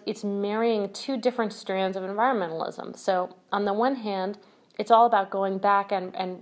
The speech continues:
recreating those past, uh, landscapes, which is a sort of a much more traditional wilderness-focused strain of environmentalism. But it's doing so with this sort of high technology, which is a,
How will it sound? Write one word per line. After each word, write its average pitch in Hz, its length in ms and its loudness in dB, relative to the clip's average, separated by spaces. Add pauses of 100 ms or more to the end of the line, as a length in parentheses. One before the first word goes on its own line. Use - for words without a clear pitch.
recreating 190 800 -4
those 185 180 -4
past, - 480 -2 (580)
uh, 175 200 -2
landscapes, 226 580 0
which 190 140 -6
is 185 100 -4
a 196 80 -8
sort 208 160 -2
of 196 140 -4
a 190 80 4
much 208 320 -4
more 185 400 0 (520)
traditional 190 720 0
wilderness-focused 180 1200 -2 (120)
strain 170 380 -4
of 165 80 -4
environmentalism. 160 720 -4 (380)
But 214 120 4
it's 202 180 0
doing 320 380 2
so 202 180 4
with 190 160 -4
this 190 180 -6
sort 190 220 -2
of 190 80 0
high 165 320 -8
technology, 185 840 0
which 180 160 -6
is 185 160 -4
a, 165 260 2